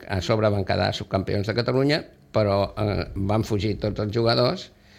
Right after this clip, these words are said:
i hasta el setembre del cinquanta-u no es va fundar el Club Futbol Vilanova, eh, que van començar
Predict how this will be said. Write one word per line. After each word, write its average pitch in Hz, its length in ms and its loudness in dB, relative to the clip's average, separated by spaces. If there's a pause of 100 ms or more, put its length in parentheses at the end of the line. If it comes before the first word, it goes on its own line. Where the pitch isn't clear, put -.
(180)
i 107 180 4
hasta 107 320 2
el 95 80 0
setembre 117 440 2
del 120 140 2
cinquanta-u 110 640 2
no 123 140 4
es 101 100 0
va 107 140 0
fundar 101 500 0
el 98 160 -2
Club 107 300 -2 (160)
Futbol 107 500 -2
Vilanova, 87 600 -4 (640)
eh, 90 260 -4
que 92 160 -2
van 90 160 0
començar 98 460 0